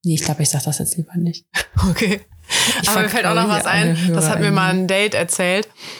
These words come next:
Speaker 2: Ähm, da saßen wir nämlich in der Bahn und der so, "Hast du auch schon mal den Gedanken gehabt, dass wir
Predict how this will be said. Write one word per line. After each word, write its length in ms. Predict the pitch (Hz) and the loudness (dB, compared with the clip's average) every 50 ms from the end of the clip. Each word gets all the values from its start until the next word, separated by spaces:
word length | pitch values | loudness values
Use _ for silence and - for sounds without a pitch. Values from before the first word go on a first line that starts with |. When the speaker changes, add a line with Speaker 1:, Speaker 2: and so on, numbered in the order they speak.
| - - _ _ - | -20 -20 _ _ -4
Speaker 2:
Ähm, 280 | 185 185 180 175 180 180 | -2 0 0 0 0 0
da 120 | 180 175 | 0 0
saßen 260 | 180 190 202 202 214 | 0 0 0 0 0
wir 40 | 202 | 0
nämlich 200 | 190 185 185 185 | 0 0 0 0
in 80 | 185 180 | 0 0
der 140 | 175 175 156 | 0 0 0
Bahn 340 | 165 170 175 185 208 214 | 0 0 2 0 0 0
und 100 | 196 180 | 0 -2
der 120 | 180 175 160 | -2 0 0
so, 220 | 175 170 170 170 - - _ _ _ _ _ _ _ _ _ - _ - - - | 0 0 0 -2 -4 -6 _ _ _ _ _ _ _ _ _ -20 _ -12 -6 -4
"Hast 200 | - - - 208 | -2 0 0 0
du 40 | - | 0
auch 120 | 170 170 | 0 0
schon 160 | - - 226 | 0 0 -2
mal 80 | 233 220 | -2 -2
den 160 | 226 220 208 | 0 0 0
Gedanken 400 | 208 175 175 175 196 - - 214 | 0 0 0 -2 -2 -2 -4 -2
gehabt, 360 | 220 214 220 254 262 254 - - - - - - - - - _ | -2 0 -2 -2 -4 -6 -10 -14 -12 -10 -10 -10 -12 -14 -16 _
dass 400 | - 180 175 175 - - - - _ _ - _ _ _ | -2 0 0 2 0 0 -2 -4 _ _ -20 _ _ _
wir 180 | - 160 175 | -2 0 0